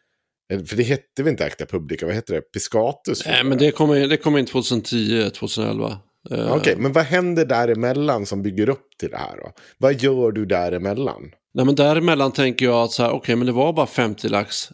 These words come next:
Speaker 2: Eh,
Speaker 1: Mm.
Speaker 2: jag har ett brottsregister, jag har skulder på Kronofogden, jag har suttit, eh, häktad, jag har,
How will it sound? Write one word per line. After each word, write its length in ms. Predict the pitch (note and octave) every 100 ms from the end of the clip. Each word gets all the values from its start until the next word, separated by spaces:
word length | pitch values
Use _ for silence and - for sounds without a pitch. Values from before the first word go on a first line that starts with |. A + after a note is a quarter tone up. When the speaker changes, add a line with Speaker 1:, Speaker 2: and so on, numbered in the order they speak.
| -
Speaker 2:
Eh, 60 | - A2+ A2 A2 -
Speaker 1:
Mm. 120 | G2+
Speaker 2:
jag 80 | A#2
har 200 | A2+ B2+
ett 100 | B2
brottsregister, 840 | C3 A#2 - A#2 A2+ - A#2 A2
jag 100 | A2+
har 140 | A2 A2
skulder 320 | - A#2+ G#2+
på 80 | -
Kronofogden, 460 | B2 A2 G#2+ A2 G#2+
jag 20 |
har 60 |
suttit, 240 | G#2 A2 -
eh, 320 | G#2+ G#2 A2 - - _ -
häktad, 380 | A2 A2 - G#2+ G#2
jag 60 |
har, 180 | G#2 G#2+